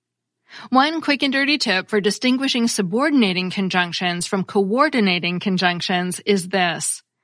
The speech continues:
A coordinating conjunction has to come between the clauses it connects, but a subordinating conjunction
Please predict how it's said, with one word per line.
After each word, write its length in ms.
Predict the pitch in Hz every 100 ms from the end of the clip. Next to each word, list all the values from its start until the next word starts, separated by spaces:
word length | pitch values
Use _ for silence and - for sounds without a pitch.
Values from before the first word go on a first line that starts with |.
| _ - - -
A 80 | 208
coordinating 880 | - 220 185 208 226 262 277 277 302
conjunction 800 | 285 294 208 175 170 185 165 170 - _
has 360 | - 226 233 -
to 120 | 269
come 260 | - 202
between 640 | 196 196 - - 294 254 170
the 80 | -
clauses 420 | 190 170 156 170
it 140 | 175
connects, 640 | - 220 240 156 - - - _ _ - - -
but 140 | 214
a 60 | 196
subordinating 920 | - 202 151 240 285 294 202 185 180
conjunction 800 | - 185 185 170 - 180 175